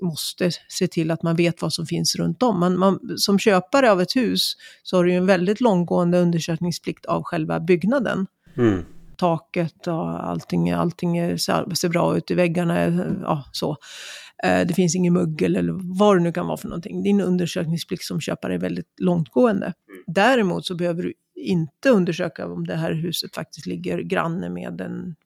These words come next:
Speaker 1: en fastighet som stör dig eller någonting sånt. Det, andra exempel är ju bondgårdar. Eh, det är ju väldigt många exempel på folk som flyttar ut på landet och sen så hamnar de bredvid.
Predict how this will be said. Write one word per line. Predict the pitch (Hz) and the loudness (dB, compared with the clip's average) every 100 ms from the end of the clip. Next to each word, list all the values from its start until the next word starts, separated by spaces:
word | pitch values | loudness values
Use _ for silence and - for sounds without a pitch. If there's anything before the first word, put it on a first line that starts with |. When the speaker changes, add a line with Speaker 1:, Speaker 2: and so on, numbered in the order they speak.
| _ _ - | _ _ -8
Speaker 1:
en | 185 180 | -6 -4
fastighet | - - - 180 156 | -6 -8 -8 -8 -8
som | - 180 175 165 | -6 -4 -4 -4
stör | - 165 175 | -2 -2 -2
dig | - | -4
eller | - 180 | -4 -4
någonting | 180 175 180 175 | -4 -4 -6 -6
sånt. | - 170 - - | -6 -8 -12 -6
Det, | 190 180 180 - - - - _ - | -2 0 -2 -6 -14 -20 -20 _ -2
andra | 190 185 | 0 2
exempel | 185 190 175 180 | -2 -2 -4 -2
är | 175 | -2
ju | 170 | 0
bondgårdar. | 175 165 170 180 196 180 - _ _ | -2 -2 -4 -6 -6 -8 -10 _ _
Eh, | 185 | -6
det | 185 | -2
är | 180 | 0
ju | 185 180 | 0 2
väldigt | 196 185 180 | 2 4 2
många | 180 175 | 2 2
exempel | 170 175 170 170 | 0 -2 -4 -4
på | 165 180 | -8 -10
folk | - 175 | -10 -10
som | - - | -12 -8
flyttar | 180 180 | -4 -2
ut | 175 | 0
på | 185 | 0
landet | 170 180 175 - | 0 0 -4 -6
och | 175 | -10
sen | 185 | -10
så | 160 180 180 | -8 -8 -8
hamnar | 170 180 175 | -4 0 2
de | 175 180 | 0 0
bredvid. | 180 180 | -2 -2